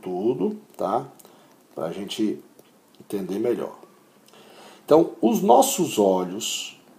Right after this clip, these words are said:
só conseguem captar uma, um comprimento de onda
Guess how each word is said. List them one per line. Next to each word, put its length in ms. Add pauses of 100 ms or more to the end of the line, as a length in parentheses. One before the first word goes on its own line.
(140)
só 280
conseguem 720
captar 920 (960)
uma, 560 (400)
um 120
comprimento 840
de 160
onda 560